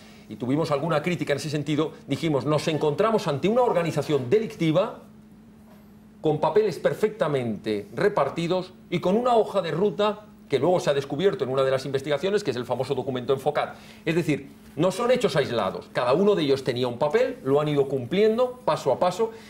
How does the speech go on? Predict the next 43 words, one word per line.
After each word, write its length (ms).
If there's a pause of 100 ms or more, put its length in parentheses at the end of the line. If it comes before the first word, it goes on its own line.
(100)
y, 80
por 200
tanto, 220
esta 160
es 60
la 160
gravedad. 320
Y, 80
por 180
tanto, 220
eso 100
es 80
uno 140
de 40
los 160
argumentos 520
por 200
los 140
que 100
le 100
pedimos 360
a 60
la 80
Sala 200
de 60
Apelaciones 520
que 100
no 100
dejara 360 (240)
en 100
libertad 380
a 40
Oriol 220 (160)
Junqueras, 440 (280)
precisamente 580
por 300
ser 460
uno 200
de 100
los 200
directivos 580
de 100
esta 340